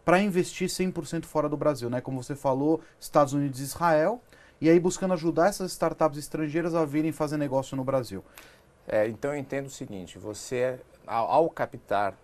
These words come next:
Speaker 2: dinheiro aqui no Brasil, esse movimento de dinheiro que tá sendo captado por fundo de Ventures Capital ajuda você também?
Speaker 1: Ajuda, ajuda. Esse, todo esse, esse movimento, esse aquecimento do mercado,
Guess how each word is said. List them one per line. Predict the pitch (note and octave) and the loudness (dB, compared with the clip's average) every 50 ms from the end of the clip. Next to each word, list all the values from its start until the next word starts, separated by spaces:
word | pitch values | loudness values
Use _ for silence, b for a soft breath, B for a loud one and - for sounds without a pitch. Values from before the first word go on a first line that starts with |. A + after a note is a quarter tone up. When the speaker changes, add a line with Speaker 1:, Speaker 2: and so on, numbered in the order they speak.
| _ - G2+ | _ -20 -16
Speaker 2:
dinheiro | F#2+ G#2+ G#2 F#2+ G2 F#2+ F#2 | -12 -10 -8 -6 -6 -8 -8
aqui | F#2 - | -10 -12
no | G2+ G2+ G#2 | -12 -10 -6
Brasil, | - C3 B2+ A2+ A2+ A#2 C#3 D#3+ | -4 -4 -4 -4 -4 -6 -4 -4
esse | D#3+ D3 - C#3+ | -6 -6 -6 -6
movimento | C3+ C3 B2+ B2 A#2 A2 A2 A2+ G#2+ - G#2+ | -6 -6 -6 -6 -6 -8 -8 -8 -8 -10 -12
de | G#2 G#2 G#2 | -12 -10 -10
dinheiro | G2 G2+ A2 A#2 A2+ G#2+ A#2 B2+ C3 A#2+ G2+ G2 G2+ | -10 -8 -6 -6 -4 -2 -2 -2 -4 -4 -6 -8 -10
que | - | -12
tá | G#2+ - - G2+ | -12 -10 -10 -10
sendo | - - G#2 G#2 G2 - | -10 -10 -12 -12 -10 -10
captado | - F#2+ - - - G2+ F#2+ F#2+ | -12 -12 -12 -8 -8 -8 -8 -8
por | - A2 G2+ | -10 -14 -14
fundo | - - G#2+ G2 F#2+ | -12 -12 -12 -12 -10
de | F#2 G2 | -10 -10
Ventures | F#2 F#2+ G2 - - A#2+ A#2+ A2+ - | -10 -10 -12 -10 -8 -8 -8 -8 -6
Capital | - C#3 C#3 C3+ - - E3+ | -2 -2 -2 -2 -2 -2 0
ajuda | E3 E3+ C#3+ B2 A#2+ C3 C#3+ C3+ C#3 | 0 0 0 -2 -4 -4 0 0 0
você | C3 C#3 C3 C3+ - C3+ C3+ | 0 0 -2 -4 -6 -6 -6
também? | - C3 A#2 G2+ F#2 F2 - _ b b b b b b b b b | -6 -6 -6 -6 -8 -10 -12 _ b b b b b b b b b
Speaker 1:
Ajuda, | - D#3+ C#3+ C#3 E3 D#3 A#2 A#2 A#2 | 0 0 4 4 4 4 4 4 2
ajuda. | C3 B2+ C#3+ C#3 A#2+ A#2+ A#2 A#2 G#2+ | 0 0 0 0 0 0 -2 -2 -2
Esse, | A#2+ C#3+ C#3 - | -2 -4 -4 -4
todo | - - G3 G#3+ | -4 -2 -2 -2
esse, | A3 - - F#3+ D#3+ | -4 -4 -4 -4 -2
esse | A2+ C#3+ C#3+ - - - D3 C3+ B2 A2+ b b b b b b - | -2 -4 -4 -4 -6 -6 -4 -4 -4 -6 b b b b b b -4
movimento, | C3 C#3+ C3+ C3+ D3 C#3+ D3+ E3 D#3 - C#3 | -2 -2 0 2 2 4 4 4 2 0 -4
esse | - D3+ | -4 -4
aquecimento | C#3 - D#3+ - - - D3 D3 D3+ E3 D#3+ E3 | -4 -2 -4 -4 -2 -2 0 0 0 0 0 -2
do | D3+ C#3+ C#3+ | -2 0 0
mercado, | C#3+ C#3 B2+ - - C3+ B2+ B2+ A#2 A2 A2 A2+ G#2+ | 0 0 -2 -2 0 0 0 0 -2 -2 -4 -6 -6